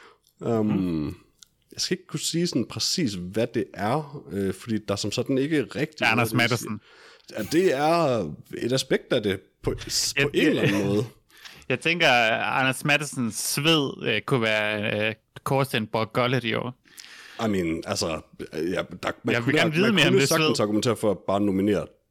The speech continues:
Speaker 1: Theis Snap til en, til årets Borg Gullet.
Speaker 2: Det kunne man
Speaker 1: Fordi
Speaker 2: godt, ja.
Speaker 1: jeg ved
Speaker 3: Mm.
Speaker 1: stadig ikke rigtig meget om ham, og det, jeg ved, er sådan forholdsvis modstridende. Øhm,
Speaker 2: Jeg tror ikke, jeg vil vide mere om ham umiddelbart.
Speaker 1: Jeg vil gerne vide, hvorfor han sveder så meget.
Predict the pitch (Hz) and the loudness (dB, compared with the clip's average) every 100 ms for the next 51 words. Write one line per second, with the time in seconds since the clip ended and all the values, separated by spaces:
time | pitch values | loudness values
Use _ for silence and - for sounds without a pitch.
0 | - 107 - 78 73 - _ _ _ - | -6 -2 -2 -4 -8 -10 _ _ _ -8
1 | - 87 - _ - 104 87 - 78 76 | -2 -2 -2 _ -4 0 0 -2 -6 -6
2 | 71 71 - _ - - - 269 175 113 | -8 -10 -16 _ -20 -16 -6 0 2 2
3 | 101 127 151 143 - 78 156 110 131 156 | 2 -2 -6 -8 -4 0 0 -2 -8 -8
4 | 117 101 98 90 - - 110 - 82 - | -2 0 0 -2 -6 -6 -6 -6 -8 -8
5 | - 98 90 92 85 85 90 82 98 120 | -10 -4 0 0 0 -2 -4 -4 0 0
6 | 113 139 90 - 85 107 101 90 90 98 | 2 2 0 -4 -4 -4 -2 -4 -2 -2
7 | - 90 73 65 - - - - _ 90 | -2 -4 -4 -6 -12 -20 -20 -20 _ -4
8 | 92 90 82 76 65 - - 208 190 147 | -2 0 0 -2 -4 -10 -10 -4 -2 0
9 | 131 113 123 127 117 95 90 - 123 - | -2 -2 0 0 0 -2 -6 -10 -16 -16
10 | - - - - - - - 92 78 82 | -18 -20 -18 -14 -14 -8 -6 -4 -4 -4
11 | 76 113 220 - 78 73 80 95 | -6 -2 -2 -2 -4 -4 -6 -8